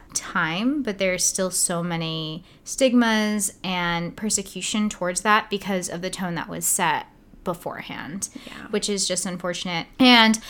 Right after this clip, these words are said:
Speaker 1: the mafia <laughs> affiliation, I chuckled when I figured that out too. I thought it was really impactful when others would refer to it as the gay prohibition,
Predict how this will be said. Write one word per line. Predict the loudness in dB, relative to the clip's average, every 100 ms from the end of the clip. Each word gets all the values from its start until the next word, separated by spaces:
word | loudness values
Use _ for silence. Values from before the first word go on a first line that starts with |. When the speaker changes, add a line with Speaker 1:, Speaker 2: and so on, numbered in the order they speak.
| -4
Speaker 1:
the | 4
mafia | 10 12 12 10 10 12 10 6 -8
<laughs> | 4
affiliation, | 4 8 6 6 4 4 4 4 2 0 0
I | 6 8
chuckled | 8 4 2 2
when | 2
I | 2 0
figured | 0 0 0
that | 0 0
out | -2 -2
too. | -2 0 0 -4 -10 -18 -4
I | 0
thought | 6 6
it |
was | 6 2
really | 2 4 2
impactful | 2 2 2 -2
when | 0 -2
others | -2 -2 0 -2 -4
would | -6
refer | -4 -6 -4 -6
to | -4 0
it | 0
as | -2
the | -6
gay | -6 -4 -4
prohibition, | -2 -2 -2 -4 -2 0 0